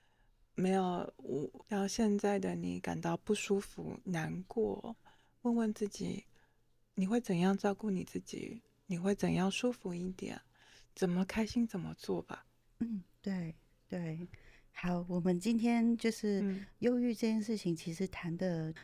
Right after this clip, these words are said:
Speaker 2: 哪怕就是我们在身心灵，我们在心理治疗这一块，其实有多专业，其实我们一样会遇到这样子的一个高低潮。所以，呃，我们今天先聊到这一个地步。那这一次比较特别，就是我也想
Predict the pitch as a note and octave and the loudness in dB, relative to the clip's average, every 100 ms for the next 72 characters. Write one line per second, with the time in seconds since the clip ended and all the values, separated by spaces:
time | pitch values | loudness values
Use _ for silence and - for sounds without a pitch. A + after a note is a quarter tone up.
0 | - E3 D3 - C4+ B3+ C4 A#3+ B3+ A#3 | -8 -6 -4 -4 -4 0 0 2 2 2
1 | - - _ E3 D3+ D3 D#3 - F#3+ - | 2 -14 _ -6 -2 -2 -2 -2 -2 0
2 | G#3 G3+ A3 G#3 E3+ D3+ D#3 D3 C3 C3 | -2 0 0 2 2 0 -2 -4 -4 -4
3 | C#3+ - G3+ F#3+ F3 - A#3+ A3 D3 - | -4 0 2 2 0 0 2 2 0 -2
4 | G3 F3+ D3+ D3 D#3 G#3 G3+ - - G#3 | -2 -2 -2 -4 -2 -2 -2 -4 -6 -4
5 | F3 - - - - G3 - A3 F3 C3+ | -4 -8 -20 -18 -4 -4 -2 0 0 -2
6 | - F#3+ F#3 - F3 F3+ F#3 F3+ D#3+ _ | -4 -4 -4 -4 -2 -2 0 -2 -4 _
7 | - C#4+ A#4 E4+ D#3+ D3+ - D#3 D#3+ G#3+ | -8 -4 0 0 0 -4 -2 -2 -2 -4
8 | G3+ - G#3 G#3 - F#3+ E3 - F#3 E3 | -4 -2 -2 -2 -4 -4 -6 -6 -4 -4
9 | D3 D3+ D3+ E3 D#3+ E3 F3 F#3 F#3 - | -6 -6 -6 -6 -8 -6 -6 -6 -8 -8
10 | - C#3 D#3 _ - - - F#3+ F#3+ - | -10 -10 -12 _ -20 -20 -6 -2 -2 -4
11 | D3+ C#3+ D3 E3 G3+ D#4+ G4 G4 F#4 B3 | -4 -4 0 2 8 8 6 4 4 4
12 | G3 F3 F#3 F#3 F3 F3 - D#3+ - - | 0 -2 0 0 -2 -4 -2 -4 -6 -20
13 | - F#3+ E3+ D#3+ A#3 B3 - B3+ D3+ F#3+ | -8 -6 -4 -4 -2 -2 -2 -4 -4 -8
14 | - - B3+ - D#3 D#3 F#3 F#3+ E3 D3 | -10 -6 -4 -2 -2 -2 -2 -2 -2 0
15 | D#3 D#3 D#3+ | 0 -2 -4